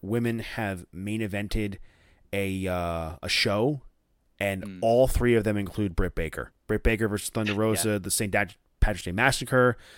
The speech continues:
Speaker 1: Britt Baker versus Ruby Soho, Arthur Ashe, uh, uh, Grand Slam,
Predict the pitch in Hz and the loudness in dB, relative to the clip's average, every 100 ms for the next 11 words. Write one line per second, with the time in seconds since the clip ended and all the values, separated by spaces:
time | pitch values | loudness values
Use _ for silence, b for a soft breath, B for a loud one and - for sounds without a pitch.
0 | b b b _ - - 123 117 113 107 | b b b _ -2 2 4 4 2 2
1 | 104 92 92 87 - 123 127 127 120 117 | 0 0 -2 0 4 6 6 6 4 4
2 | 101 95 92 92 95 - - 90 90 87 | 2 -2 -2 0 0 0 -2 -2 -2 -4
3 | 85 - - 85 82 78 76 - _ _ | -6 -12 -10 -8 -6 -6 -10 -14 _ _
4 | _ _ _ - 101 92 - 127 139 139 | _ _ _ -8 -6 -4 -2 2 2 2